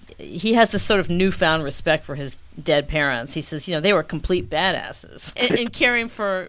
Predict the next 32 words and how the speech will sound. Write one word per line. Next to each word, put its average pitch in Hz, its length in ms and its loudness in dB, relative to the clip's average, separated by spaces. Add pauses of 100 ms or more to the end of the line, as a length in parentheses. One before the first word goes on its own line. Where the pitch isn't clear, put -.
his 165 180 -2
grandfather, 160 800 0 (260)
uh, 180 140 0
he 202 140 0
says, 214 160 0
"But 220 180 6
at 202 100 6
least 226 240 0
they 220 100 4
had 190 220 4
each 180 220 0
other. 160 380 2 (200)
Here 196 240 0
I 180 80 4
am 165 240 2
trying 160 260 0
to - 80 -8
figure 165 240 0
it 156 120 4
out 151 180 4
on 147 180 -2
my 143 220 0
own," 139 340 -4
which 220 220 -10
is 220 100 -4
so - 520 -2
moving. 185 520 0
And 175 160 0
then 190 100 4
he 247 120 6
wrote, - 280 0
"Ugh, 151 420 2